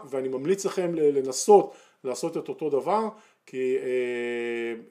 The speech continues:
כי א', אין מה לעשות, אה, צריך להתקדם, אה, יש עסק, יש משפחה, יש הכנסה,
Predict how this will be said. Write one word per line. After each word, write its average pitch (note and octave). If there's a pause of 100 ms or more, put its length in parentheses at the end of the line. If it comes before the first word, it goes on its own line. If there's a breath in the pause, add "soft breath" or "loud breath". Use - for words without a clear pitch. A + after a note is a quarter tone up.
(100)
כי A#2+ (160)
א', C3+ (1700)
אין C3+
מה B2
לעשות, E3 (560)
אה, C3 (640)
צריך A2+
להתקדם, C#3+ (420 soft breath)
אה, A2+ (380)
יש A#2
עסק, D3+
יש B2
משפחה, E3 (100)
יש A#2+
הכנסה, E3